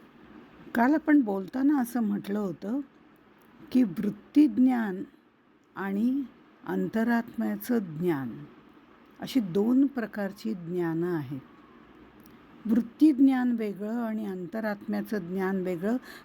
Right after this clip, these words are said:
ते गुह्यात गुह्य असं अंतरात्म्याचं ज्ञान सद्गुरू सांगतायत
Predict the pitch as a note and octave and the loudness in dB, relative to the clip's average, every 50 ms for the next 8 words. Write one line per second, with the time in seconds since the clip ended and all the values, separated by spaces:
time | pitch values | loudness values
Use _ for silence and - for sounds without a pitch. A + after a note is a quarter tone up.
0 | - - A3 A3 F#3+ E3+ F#3 G3+ G3+ F#3+ G3 G#3+ B3 C#4 D#4 - E4 C#4 B3+ C#4+ | -4 0 0 0 0 0 0 2 2 2 2 2 2 0 0 0 -2 0 2 2
1 | B3+ B3 B3+ B3+ B3 A#3 G#3+ G#3 - - A3+ G#3+ G#3 G3 G3 F3+ - A3 G#3+ A3+ | 4 4 4 2 2 0 -2 -4 -4 -2 -2 -2 0 -2 -4 -6 -6 -4 -2 -2
2 | A#3+ A#3+ A#3+ A#3+ C4 C4+ C#4 C4+ - D4+ D4 A#3 G#3 A3+ A#3 A#3 G3+ F3+ F3 E3 | -2 -2 0 0 2 2 2 2 0 0 0 2 2 0 0 2 0 -2 -2 -4
3 | E3 - - _ _ - - - _ - - _ _ - - - G3+ E3+ D#3+ F3+ | -6 -10 -16 _ _ -20 -20 -20 _ -20 -20 _ _ -8 -4 -4 -4 -4 0 0
4 | A#3 A#3 C4+ B3+ A#3+ - A3+ G3+ G3+ F3+ - A3+ C4 | 2 4 4 2 2 0 -2 -2 -2 -2 -2 -2 -2